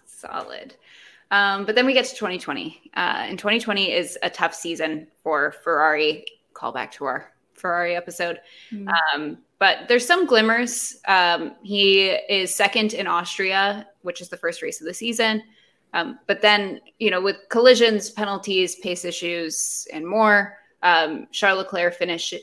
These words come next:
Speaker 1: finishes the championship in eighth, uh, with ninety-eight points,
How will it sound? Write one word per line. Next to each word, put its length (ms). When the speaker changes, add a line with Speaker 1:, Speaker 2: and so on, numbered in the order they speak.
Speaker 1:
finishes 400
the 100
championship 800
in 220
eighth, 460
uh, 260
with 120
ninety-eight 560
points, 680